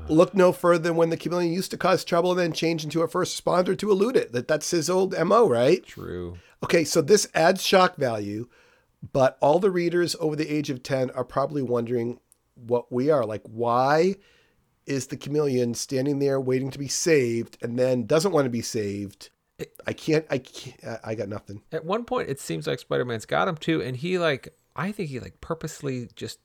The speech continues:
Speaker 2: throws himself off the side of the building. And thankfully, Spider-Man saves him for the sake of the community. Um, uh,
Speaker 1: The
Speaker 2: we, yes?
Speaker 1: I was gonna say, it, it's, the Chameleon doesn't give us any sense in the book that he's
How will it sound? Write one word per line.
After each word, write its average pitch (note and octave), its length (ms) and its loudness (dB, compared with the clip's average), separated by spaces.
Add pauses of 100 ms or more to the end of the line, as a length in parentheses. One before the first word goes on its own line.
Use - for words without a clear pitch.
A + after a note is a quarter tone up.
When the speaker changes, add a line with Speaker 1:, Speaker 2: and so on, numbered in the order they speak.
Speaker 2:
throws B2+ 300 -4
himself - 680 -6
off G2+ 300 -14
the G2+ 100 -16
side G#2+ 240 -6
of F#2+ 60 -12
the - 40 -16
building. F2+ 440 -8 (720)
And B2 80 -12
thankfully, G3+ 280 2
Spider-Man B2+ 420 0
saves D#3 340 0
him D#2+ 240 -8
for - 120 -14
the - 80 -14
sake F2+ 200 -8
of - 60 -20
the E2 80 -16
community. G2 560 -12 (480)
Um, D3 220 2
uh, A2+ 100 -4
Speaker 1:
The E3 100 0
Speaker 2:
we, F#3 120 -4 (880)
yes? D#3+ 240 0
Speaker 1:
I D#3 60 4
was D3 100 2
gonna E3 180 2
say, E3+ 240 2
it, C#3 140 -4
it's, E3 180 -6 (160)
the D3 140 2
Chameleon G#3 340 6
doesn't G3 220 4
give F3+ 160 2
us E3 160 0
any D#3+ 180 0
sense D#3 320 -2
in D3 80 -4
the C3+ 60 -2
book C3+ 180 -4
that C3 140 -4
he's B2 380 -4